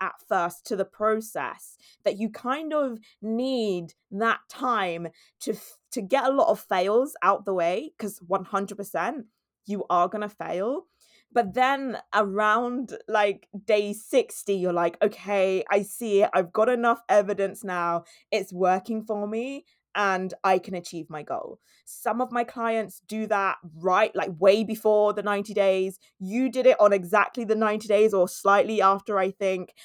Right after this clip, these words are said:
I've had clients who have done it slightly after. And the time, it's not to tie yourself down to the time.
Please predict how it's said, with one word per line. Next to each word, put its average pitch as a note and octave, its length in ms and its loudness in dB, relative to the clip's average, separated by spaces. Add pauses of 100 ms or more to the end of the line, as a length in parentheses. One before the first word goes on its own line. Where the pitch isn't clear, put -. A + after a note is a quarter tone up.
(140)
I've G3+ 160 0
had G#3 160 -2
clients G#3+ 480 -4
who A3 60 0
have G3 120 2
done G3 180 0
it - 180 -12
slightly G#3 400 2 (120)
after. G#3 460 2 (380)
And A#3 400 0 (380)
the C4+ 80 4
time, D4 640 -4
it's C4 220 -4
not C#4+ 240 0
to B3+ 260 -10
tie A3 300 -2
yourself A#3 440 2
down A3 240 0
to A3 120 -12
the G3+ 100 -4
time. A3 540 -8